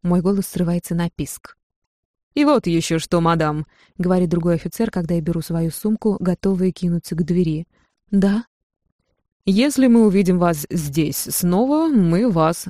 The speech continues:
арестуем». Я бросаю последний умоляющий взгляд на Лию, скрестившую руки на груди и наблюдающую за мной с каменным лицом. Выскакиваю за дверь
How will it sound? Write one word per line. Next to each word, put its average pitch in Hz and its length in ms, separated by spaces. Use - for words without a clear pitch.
арестуем». 151 720
Я 202 180
бросаю 220 380
последний 220 520
умоляющий 208 540
взгляд 190 480
на 170 140
Лию, 156 340
скрестившую 180 720
руки 180 240
на 170 80
груди 170 420
и 240 80
наблюдающую 202 760
за 156 180
мной 170 220
с - 100
каменным 156 480
лицом. 156 540
Выскакиваю 170 680
за 160 200
дверь 208 340